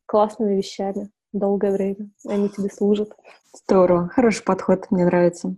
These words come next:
Speaker 2: Возвращаясь к специям, мы обнаружили, что вокруг специй и пряностей очень часто ходят какие-то легенды. Людям кажется, что добавление специй, вот именно добавление специй делает блюдо магически вкусным, а умение выбирать и добавлять правильные специи к правильному блюду и сочетать между собой по вкусам, по всему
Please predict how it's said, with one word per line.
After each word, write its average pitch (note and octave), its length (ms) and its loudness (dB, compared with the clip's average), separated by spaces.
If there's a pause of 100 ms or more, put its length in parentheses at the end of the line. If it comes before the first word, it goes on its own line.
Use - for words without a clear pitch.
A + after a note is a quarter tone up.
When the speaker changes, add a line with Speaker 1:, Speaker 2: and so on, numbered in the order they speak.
Speaker 2:
Возвращаясь D4 420 4
к - 60 -10
специям, A#3+ 480 0
мы A#3+ 100 2
обнаружили, C4 540 0
что G3+ 200 -6
вокруг G#3+ 300 -4
специй - 440 0
и - 40 -10
пряностей C#4+ 380 0
очень A3+ 160 -2
часто C#4 260 -4
ходят A3+ 300 -2
какие-то F#3+ 520 -4
легенды. D#3+ 800 0
Людям G3 320 -2
кажется, F#3 360 -4
что - 120 -14
добавление F#3 420 -2
специй, A3+ 480 -2
вот G3 160 -4
именно G#3+ 280 4
добавление F3 640 0
специй G#3 440 -2
делает F3 420 2
блюдо F#3 240 0
магически D#3+ 840 -6
вкусным, G3+ 760 -2
а F#3+ 140 4
умение G#3 420 4
выбирать F#3+ 760 2
и G#3+ 160 2
добавлять G3+ 420 -2
правильные E4 580 -2
специи B3+ 600 -2
к - 160 -18
правильному D3 600 0
блюду A#3 480 4
и E3+ 100 2
сочетать - 360 -4
между F3 240 -6
собой G3+ 480 0
по - 120 -2
вкусам, A3+ 500 -2
по D#3+ 100 -12
всему A3+ 460 0